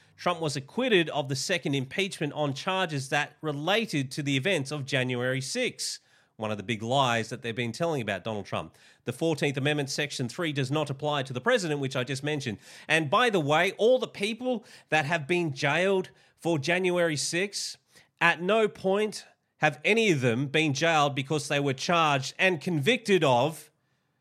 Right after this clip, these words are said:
insurrection. It's all to do with riots.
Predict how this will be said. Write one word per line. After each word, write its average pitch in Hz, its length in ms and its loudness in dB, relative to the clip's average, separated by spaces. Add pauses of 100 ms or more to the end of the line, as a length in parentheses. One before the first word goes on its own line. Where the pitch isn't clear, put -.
(380)
insurrection. 135 880 -4 (1400)
It's 131 160 -8
all 160 180 -2
to 127 140 -10
do 135 400 -2 (160)
with 127 180 -8
riots. 143 680 -2